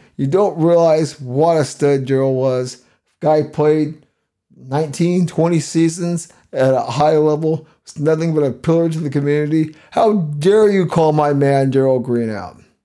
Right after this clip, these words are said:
Okay, so how about for the lighter side of the, of the sports life?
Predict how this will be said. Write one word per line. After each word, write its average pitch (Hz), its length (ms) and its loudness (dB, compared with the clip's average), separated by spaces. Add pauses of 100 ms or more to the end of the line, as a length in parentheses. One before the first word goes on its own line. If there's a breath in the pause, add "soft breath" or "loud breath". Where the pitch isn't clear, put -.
(880)
Okay, - 540 -4 (120)
so 151 340 2
how 170 120 2
about 190 320 0
for 180 80 -10
the 143 120 -4
lighter 117 380 -4
side 113 320 -10
of 110 140 -12
the, 110 120 -12
of 113 320 -6
the 117 80 -10
sports 92 400 -16
life? 87 380 -20